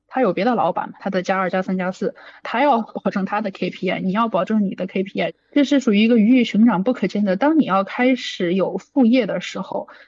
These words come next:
你就是要去处理这个精力分配的问题。你的精力分配不到位，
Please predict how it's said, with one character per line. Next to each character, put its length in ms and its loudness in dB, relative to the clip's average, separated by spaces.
你 260 4
就 300 4
是 360 -2
要 360 0
去 560 0
处 160 4
理 280 0
这 220 0
个 680 -2
精 280 4
力 160 4
分 240 6
配 300 0
的 380 -2
问 220 0
题。 340 -10
你 120 6
的 280 4
精 260 4
力 140 4
分 220 6
配 180 2
不 140 -4
到 160 2
位， 360 2